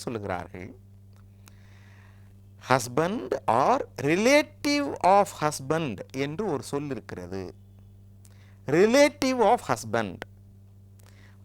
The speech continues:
Relative of husbandனா தமிழ் எப்படி மொழிபெயர்ப்பீங்க? கணவனுடைய உறவினர்கள். இப்ப கணவனுடைய உறவினர்கள்னு சொன்னால், அப்ப கணவனுக்கு கூட பிறந்த தம்பி, தங்-,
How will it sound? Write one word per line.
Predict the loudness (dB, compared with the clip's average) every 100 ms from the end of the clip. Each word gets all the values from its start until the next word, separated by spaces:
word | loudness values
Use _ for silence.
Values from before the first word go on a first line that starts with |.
| -4
Relative | 2 6 6 6 6
of | 6 4
husbandனா | 0 -2 -2 -2
தமிழ் | 2 4 4
எப்படி | 2 2
மொழிபெயர்ப்பீங்க? | 0 0 0 -2 -4 -6 -2 -2 -2 -6 -18 -20 -14 0
கணவனுடைய | 2 4 4 4 4 2 2
உறவினர்கள். | 2 2 2 2 0 0 -2 -4 -4 -8 -14 -20 -20 -20 -20 -20 -18
இப்ப | -6 -4 4
கணவனுடைய | 8 8 6 2 4 6 6
உறவினர்கள்னு | 6 4 4 0 0 0 0 -2
சொன்னால், | -4 -8 -6 -4 0 0 0 -2 -8 -20 -20 -20 -20 -20 -20 -20 -20 -20 -8
அப்ப | 0 0
கணவனுக்கு | 4 4 4 0 -6 -12
கூட | -4 0
பிறந்த | 0 0 0 -4
தம்பி, | 0 -2 0 -6
தங்-, | -4 -6 -6